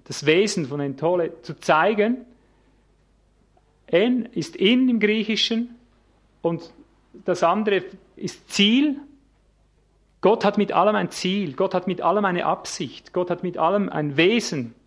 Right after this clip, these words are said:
das er anstrebt. Du musst verstehen, was die Wirkung des Reiches an dir wirkt, woraufhin es zielt.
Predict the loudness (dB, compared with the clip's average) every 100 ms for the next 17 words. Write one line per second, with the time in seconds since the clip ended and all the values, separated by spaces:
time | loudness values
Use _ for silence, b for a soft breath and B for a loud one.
0 | _ -6 -2 -2 -2 -4 -6 -6 -6 -8
1 | -16 -20 _ _ _ b b b b b
2 | b b b _ -4 -2 -2 -4 -4 0
3 | 2 2 0 -2 -4 -8 0 0 0 -4
4 | -4 -4 -4 -2 -2 -2 -4 -6 -4 -4
5 | -4 -4 -2 -4 -6 -16 -16 -16 -16 _
6 | _ _ _ _ _ b b b _ -2
7 | -2 0 0 0 2 0 2 -2 -2 0
8 | 2 2 -4 -10 -14